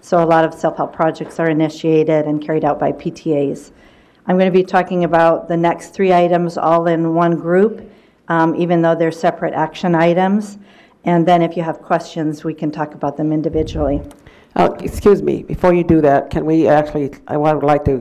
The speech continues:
Speaker 2: give the Ops, Operations Committee's, uh,
Speaker 1: Yes.
Speaker 2: report.
Speaker 1: Okay.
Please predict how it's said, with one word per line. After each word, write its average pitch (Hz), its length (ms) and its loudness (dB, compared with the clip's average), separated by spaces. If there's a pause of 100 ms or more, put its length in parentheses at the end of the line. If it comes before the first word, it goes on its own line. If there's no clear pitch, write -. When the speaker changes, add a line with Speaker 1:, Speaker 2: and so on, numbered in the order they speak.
(100)
Speaker 2:
give 151 240 0
the - 100 0
Ops, - 540 0
Operations 139 680 -2
Committee's, 139 560 0
uh, 131 280 2 (260)
Speaker 1:
Yes. - 280 -14
Speaker 2:
report. 165 640 2 (160)
Speaker 1:
Okay. - 220 -18